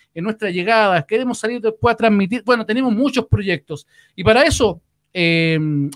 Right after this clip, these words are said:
abrimos, eh, esta promoción, digámoslo así,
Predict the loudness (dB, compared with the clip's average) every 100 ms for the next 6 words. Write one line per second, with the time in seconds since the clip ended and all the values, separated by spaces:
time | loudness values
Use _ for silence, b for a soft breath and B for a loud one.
0 | 0 2 4 2 0 -2 -4 -4 -4 0
1 | 2 4 2 0 -2 -2 -2 -2 -2 -2
2 | -8 -8 -8 -8 -10 -14